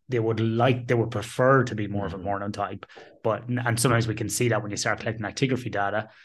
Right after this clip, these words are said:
Speaker 1: and you start looking at mid sleep, you go, "In actual fact, they're completely off." And we found actually in a study looking at master swimmers where they all said they were definite morning types. They were all actually intermediate types. Only one was moderate morning.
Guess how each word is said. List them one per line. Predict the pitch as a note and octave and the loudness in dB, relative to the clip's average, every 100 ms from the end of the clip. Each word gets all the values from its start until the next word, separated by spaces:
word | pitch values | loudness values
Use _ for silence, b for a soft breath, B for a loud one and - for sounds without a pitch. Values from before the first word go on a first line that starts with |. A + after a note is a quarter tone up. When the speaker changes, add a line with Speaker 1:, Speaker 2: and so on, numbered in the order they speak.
| B | B
Speaker 1:
and | A#2 | -8
you | G2+ | -2
start | A2+ G#2+ | 0 0
looking | G2+ G2+ | -2 -4
at | G2+ | 2
mid | B2+ B2+ | 2 2
sleep, | - G#2 F2 | -4 -4 -4
you | G#2 | -2
go, | G#2 | -2
"In | G2+ A2+ | -2 -4
actual | A#2+ A#2 G2 | -4 -4 -8
fact, | - E3+ C#3 - - - B B B | 0 2 2 -2 -12 -20 B B B
they're | A2+ | -6
completely | A#2 G#2+ - B2+ A#2+ G#2+ | -4 -4 4 4 4 0
off." | G#2 G2+ - | -2 -4 -4
And | A#2+ | 6
we | E3+ | 6
found | F3+ B2+ A#2+ | 6 4 4
actually | A2+ - | 0 -4
in | G#2+ | -6
a | G2 | -4
study | - A#2 G#2 | 0 0 0
looking | G#2+ A2 | -4 -4
at | G2+ | -6
master | G#2+ B2 B2 A2+ | -2 -2 0 -2
swimmers | - A#2 G2+ G2+ - | -2 -4 -4 -8 -2
where | G#2+ G#2 B B B _ _ _ _ - | -2 -2 B B B _ _ _ _ 2
they | C3+ | 4
all | C#3 | 6
said | B2+ A#2 | 4 2
they | |
were | G#2+ | 2
definite | G2+ A#2 A#2 G2 | 2 0 0 -6
morning | G#2+ A#2+ B2 A2 | 0 0 2 0
types. | F#2+ F2+ - - | -4 -10 -12 -2
They | B2 | 4
were | C3 | 6
all | F3+ D#3 | 8 6
actually | A2+ B2 G#2+ - | 4 0 -4 0
intermediate | C3 G#2 G#2+ C#3 A#2 A#2 | 0 2 4 4 4 0
types. | - F#2 - - b b _ _ | -8 -10 -10 -12 b b _ _
Only | D#3+ D3+ B2 | 6 8 8
one | A2+ C3+ D3 A#2 | 6 6 6 6
was | A2 G2+ - - | 2 0 -4 -6
moderate | B2 A2 B2 C#3 A2+ G2+ | 0 6 8 8 6 2
morning. | A2+ A#2+ G2+ - - | 2 2 0 -4 -12